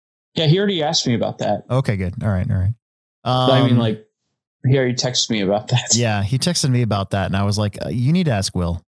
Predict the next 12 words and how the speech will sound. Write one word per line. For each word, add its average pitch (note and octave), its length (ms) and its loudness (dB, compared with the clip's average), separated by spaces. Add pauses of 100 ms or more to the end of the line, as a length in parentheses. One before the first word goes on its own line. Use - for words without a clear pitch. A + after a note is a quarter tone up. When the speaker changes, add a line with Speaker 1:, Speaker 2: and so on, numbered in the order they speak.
(240)
Speaker 2:
<laughs> - 60 -4 (500)
So D#3+ 120 0 (340)
Speaker 1:
Yeah. A#2+ 220 4
Speaker 2:
that's, A#2+ 160 2
that C#3+ 160 0
was C#3 180 -2
my A2 120 0
fault. F#2 260 -4
I, G2 300 0
I - 100 -4
had G2+ 160 0
him. F#2 200 -2